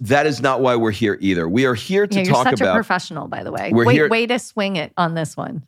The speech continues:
Speaker 2: You're doing great.
Speaker 1: That's what she said. One of the things that
Speaker 2: <laughs>
Speaker 1: we're, we're here to talk about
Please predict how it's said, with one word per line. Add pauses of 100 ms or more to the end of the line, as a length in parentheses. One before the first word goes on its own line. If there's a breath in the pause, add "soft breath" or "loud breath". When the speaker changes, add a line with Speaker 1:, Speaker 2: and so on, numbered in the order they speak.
Speaker 2:
You're
doing
great.
Speaker 1:
That's
what
she
said.
One
of
the
things
that
Speaker 2:
<laughs>
Speaker 1:
we're,
we're
here
to
talk
about